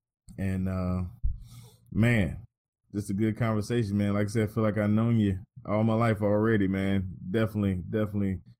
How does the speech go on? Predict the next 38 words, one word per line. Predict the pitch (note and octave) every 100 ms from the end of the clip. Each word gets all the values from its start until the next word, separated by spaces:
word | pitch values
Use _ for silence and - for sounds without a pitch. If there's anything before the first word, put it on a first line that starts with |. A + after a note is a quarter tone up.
| _ _
there's | F2+ G#2 G2
a |
connection | F#2+ G#2+ G#2+ G#2 F#2+
there, | F#2 F2+
man. | F2+ F2+ F2+ F2
And, | E2+
um, | F2 E2+ E2+ E2 E2+
and, | E2+ F2 F2
and, | - F2 E2+ -
and | F2 F#2
we | G#2+
appreciate | G#2 A2+ - A2 F#2
what | G#2 G2+
you're | F#2+
doing | G2 G#2+ G#2 G2+ G2+ - - - - -
and, | F2+ F2+ F2
uh, | E2+ E2+
and, | D2+ E2+ E2 -
and, | E2 E2+ -
and | F2
being | F2 F#2 F#2
led | F#2+ F2+
by | F2
God | E2+ F#2 F2+ F2+ E2+
and, | E2 D#2
and, | C2+ E2 D#2+
and | - F2
this | F2 E2
journey, | E2+ F#2+ F2+
man. | E2+ E2+ E2+
We | F2
definitely | E2 F#2+ F2+ F2+
salute | F2 F2+ G#2 -
you | F#2+ F2 - - - _ _ _ -
here | B2 A2
from | G#2+ A2 G2
the | F2+
bar. | F#2+ B2 C3 C3 C#3 C3